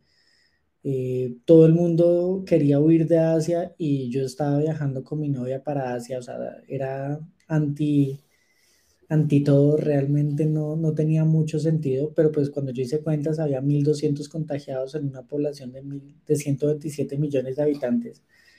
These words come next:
y de los mil doscientos, setecientos eran del crucero, y dije, "Bueno, la probabilidad de, de salir contagiado no es muy alta". Decidimos tomar el viaje en un grupo, llegamos a Madrid haciendo escala, ese día declararon estado de alerta en Madrid, doce de marzo,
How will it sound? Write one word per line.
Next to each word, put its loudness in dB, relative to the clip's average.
y 4
de 8
los 4
mil 8
doscientos, 4
setecientos 0
eran 0
del 0
crucero, -2
y 2
dije, -2
"Bueno, 0
la -4
probabilidad -4
de, -2
de -2
salir -6
contagiado -8
no -12
es -14
muy 2
alta". -6
Decidimos 6
tomar 2
el 2
viaje 2
en -2
un 0
grupo, 0
llegamos 2
a -8
Madrid 0
haciendo 0
escala, 0
ese -2
día 2
declararon -6
estado -8
de -4
alerta -4
en -8
Madrid, -4
doce -8
de -4
marzo, -10